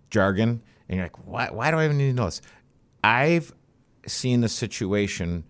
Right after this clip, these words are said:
where a client was paying three hundred fifty dollars a month in private mortgage insurance, and they didn't even realize it. Now, that is atypical.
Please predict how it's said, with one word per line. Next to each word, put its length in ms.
where 220
a 40
client 580
was 180
paying 340
three 260
hundred 220
fifty 320
dollars 400
a 60
month 460
in 100
private 400
mortgage 380
insurance, 580
and 100
they 120
didn't 500
even 340
realize 500
it. 120
Now, 160
that 240
is 260
atypical. 840